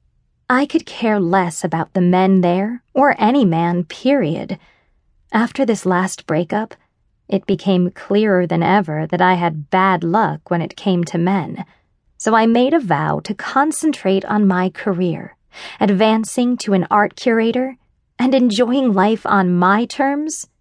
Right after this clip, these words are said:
and my terms only. Fuck men and relationships.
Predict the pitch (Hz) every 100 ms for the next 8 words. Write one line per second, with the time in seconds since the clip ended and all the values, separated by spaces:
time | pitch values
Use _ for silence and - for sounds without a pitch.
0 | _ - 202 190 196 214 214 - 185 170
1 | 170 - 196 190 170 - - _ _ _
2 | _ _ _ _ _ - - 349 - 202
3 | 190 185 175 - 180 175 175 175 160 -
4 | 170 156 - 139 - - -